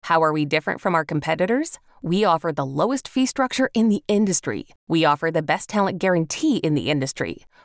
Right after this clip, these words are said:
We provide selection and interviewing support to our clients at no additional fee. We want to save you money, deliver high-quality talent, become an extension of your organization,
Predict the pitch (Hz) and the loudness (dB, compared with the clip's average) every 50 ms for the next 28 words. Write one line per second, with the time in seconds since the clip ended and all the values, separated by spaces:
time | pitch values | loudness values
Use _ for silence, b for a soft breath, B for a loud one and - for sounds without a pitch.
0 | b b 202 196 - 185 175 160 165 147 143 143 - - 135 135 131 - - - | b b -2 0 2 0 0 2 2 0 0 0 -4 -4 -2 -4 -4 -4 -2 0
1 | - 240 254 - - 226 247 277 247 - 262 302 320 269 196 196 180 165 160 151 | 0 0 0 0 0 2 2 2 0 0 0 2 2 2 2 2 2 2 2 0
2 | - 165 147 - 147 147 147 - 151 143 135 139 - 160 156 156 151 170 202 - | -2 -6 -2 -2 -2 -2 -2 0 0 0 0 -2 -2 -2 0 2 2 0 0 -2
3 | - - 202 214 - 202 190 208 220 226 233 - 202 156 185 165 - - 156 135 | -4 -4 -4 -4 -2 0 0 2 4 2 2 2 0 0 0 -2 0 0 -2 -2
4 | 120 - - - 220 233 214 147 - - - - _ _ _ _ _ - 185 240 | -2 -4 -6 -2 0 0 0 0 -2 -4 -12 -18 _ _ _ _ _ 0 2 2
5 | 311 294 196 - - - - - - 165 151 - 170 151 147 156 151 151 165 208 | 2 2 0 -2 0 0 -2 0 -2 -2 0 2 0 0 2 2 2 4 4 2
6 | 240 269 294 320 - _ 233 214 202 208 190 185 160 156 - - 240 285 254 - | 2 2 0 -2 -2 _ 0 0 2 2 0 0 -2 -2 -2 0 0 -2 0 0
7 | - 233 214 196 190 175 165 143 - 226 240 226 170 147 151 - _ _ - 233 | 0 2 2 2 -2 -4 -6 -6 -2 0 0 2 2 0 -2 -4 _ _ -4 -4
8 | - - - 311 311 302 254 233 220 - - - - 269 247 277 - 277 247 233 | -2 0 0 2 4 4 2 2 2 0 -2 -2 -2 -2 -2 0 0 2 0 2
9 | 214 214 208 - 214 202 185 - 190 175 170 - 185 180 185 - - 202 202 | 2 2 2 2 2 0 2 2 0 2 2 2 0 0 0 0 0 0 0